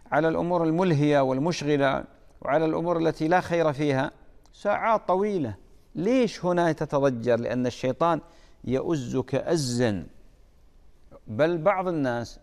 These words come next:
إمام المسجد والله ي-، يحلف بالله العظيم إنه ما، ما يصلي أكثر من، من نصف ساعة، وتجد من وراه يتضجر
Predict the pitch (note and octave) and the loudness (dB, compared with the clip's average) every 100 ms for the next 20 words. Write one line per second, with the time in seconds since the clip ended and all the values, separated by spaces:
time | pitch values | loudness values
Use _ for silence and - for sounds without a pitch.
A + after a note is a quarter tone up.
0 | - D3 D#3 C#3 D#3 D3 C3 C3 C#3+ C#3+ | -4 0 0 0 -2 -4 -4 -2 0 2
1 | C3 C3+ - - D3 - C3 A#2 B2 C3 | 0 -2 -6 -4 -4 -2 -4 -4 -2 2
2 | B2+ A#2 G#2+ A#2 B2 - - - - - | 2 2 0 0 -2 -6 -14 -20 -20 -20
3 | - - - B2+ B2+ A#2+ C3 C#3 C3+ - | -20 -12 -4 -2 0 0 0 2 0 -4
4 | - - - - A#2+ C#3+ C#3 C3+ C3 B2 | -18 -20 -18 -6 -2 0 0 -2 0 -2
5 | C3 - B2 A#2 A2 - A#2+ B2 A2+ G#2 | -2 -4 -4 -4 -8 -6 -4 -4 -4 -6
6 | - F2+ - - - - - - D3 C3+ | -4 -4 -6 -18 -20 -20 -20 -6 0 0
7 | A2+ - B2 A#2 B2 C3+ - A2+ - G#2 | 0 -2 -2 0 2 2 0 -8 -6 -4
8 | F#2+ F2 | -4 -6